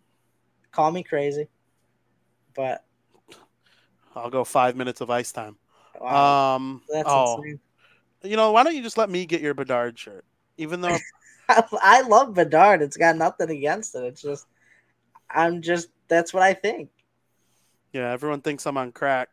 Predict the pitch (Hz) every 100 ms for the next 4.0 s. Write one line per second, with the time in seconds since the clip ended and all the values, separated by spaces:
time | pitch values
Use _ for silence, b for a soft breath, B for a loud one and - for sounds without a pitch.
0 | - 139 190 202 180 190 185 - 190 185
1 | 214 214 190 185 - _ _ _ _ b
2 | b b - 151 147 139 151 139 135 139
3 | 202 - 190 147 156 143 131 113 113 -